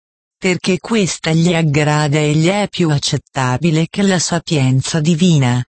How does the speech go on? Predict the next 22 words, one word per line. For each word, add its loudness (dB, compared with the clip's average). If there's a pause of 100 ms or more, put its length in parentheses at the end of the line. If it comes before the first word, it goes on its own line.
(560)
E -2
così -2
si 0
dichiareranno 0
per -4
questa -2
ultima 0
solo 0
gli 2
uomini 2
che -2
stanno 0
in 4
stretta -2
unione 4
con 0
Dio, 0 (380)
ai 0
quali -2
attraverso -2
l'agire 0
d'amore, 0